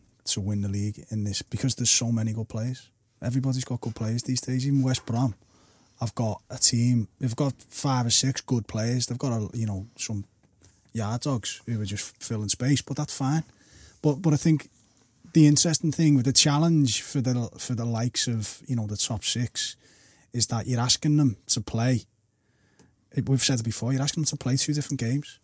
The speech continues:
And you mentioned it before, you've got two different, you've got two different styles. You've got, you know, you've got your,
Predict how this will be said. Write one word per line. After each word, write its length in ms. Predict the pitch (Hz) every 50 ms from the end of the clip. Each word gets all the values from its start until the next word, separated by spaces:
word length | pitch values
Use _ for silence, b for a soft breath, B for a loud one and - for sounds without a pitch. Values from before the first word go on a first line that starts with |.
| _ _ -
And 100 | 120 131
you 140 | 135 135 139
mentioned 320 | 151 143 135 - 139 123
it 80 | 123 -
before, 280 | 120 110 - 127 131 139
you've 160 | 147 135 -
got 120 | 139 123
two 200 | - - - 139
different, 360 | 127 143 131 - 147 131 113 b b b b
you've 100 | b b
got 80 | b 120
two 120 | - 151
different 280 | 131 147 139 - 139 123
styles. 840 | - - - 131 120 123 131 139 143 135 120 104 98 - - - - _ _ _ _ _ _ _
You've 120 | - 123 110
got, 220 | 127 120 110 - -
you 140 | 147 131
know, 120 | 117 113 110
you've 140 | 107 107 -
got 120 | 117 98
your, 180 | - 117 107